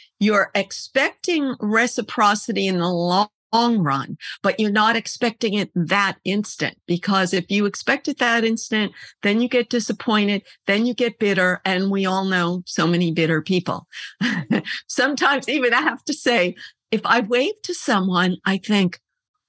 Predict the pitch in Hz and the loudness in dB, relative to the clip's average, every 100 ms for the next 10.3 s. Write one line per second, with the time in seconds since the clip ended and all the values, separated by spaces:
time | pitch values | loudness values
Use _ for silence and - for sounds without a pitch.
0 | _ 175 160 170 - - - 214 214 180 | _ -2 0 0 0 -6 -2 2 2 2
1 | - 185 202 277 330 202 233 247 202 214 | 0 0 2 2 0 0 2 4 2 0
2 | - 202 180 175 - - 185 208 202 180 | 0 0 0 -4 -8 -2 0 2 0 2
3 | 196 196 - 180 - 208 202 180 196 214 | 2 2 -2 -8 -6 0 0 0 0 0
4 | 196 180 175 175 202 180 156 165 156 160 | 2 2 0 0 -2 -2 -2 -2 -2 -2
5 | 247 240 151 156 160 175 170 175 269 254 | 0 2 2 0 0 -4 0 -2 0 0
6 | 226 - 214 208 220 220 175 180 190 196 | -2 -2 -2 -2 -2 0 2 0 0 0
7 | 185 202 196 185 190 196 190 185 185 180 | 0 -2 0 0 -2 -2 0 0 0 0
8 | 214 196 147 156 156 170 165 156 160 202 | 0 0 0 -2 0 0 0 0 0 0
9 | 175 170 147 - - 381 339 320 - 440 | 0 0 -2 -6 -4 -2 0 -2 0 -2
10 | 359 - | 0 -2